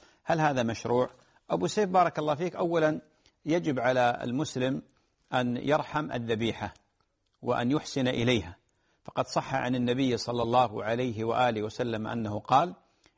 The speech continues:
"إن الله كتب الإحسان على كل شيء، فإذا قتلتم فأحسنوا القتلة، وإذا ذبحتم فأحسنوا الذبحة، وليحد أحدكم شفرته وليرح ذبيحته".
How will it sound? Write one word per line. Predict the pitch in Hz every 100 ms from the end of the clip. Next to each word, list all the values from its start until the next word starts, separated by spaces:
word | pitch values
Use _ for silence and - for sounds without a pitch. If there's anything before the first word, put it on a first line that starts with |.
| -
"إن | 139
الله | 139 151 147
كتب | 139 185 165 147
الإحسان | 143 - 180 170
على | 156 160 156
كل | - 135
شيء، | - 101 - _ _ _ _
فإذا | 139 143 147
قتلتم | - 139 180 170 160
فأحسنوا | - - 160 - 151 143
القتلة، | - 135 - 92 - _ _ _ _
وإذا | - 123 139
ذبحتم | 135 139 165 - 143
فأحسنوا | 123 - - - 139
الذبحة، | 131 120 135 - 98 _ _ _ _
وليحد | - 131 139 - 147 135
أحدكم | 131 - 151 135 127
شفرته | 120 180 165 185 - 202 - _ _ _ _ -
وليرح | 143 160 180 139
ذبيحته". | 131 113 101 87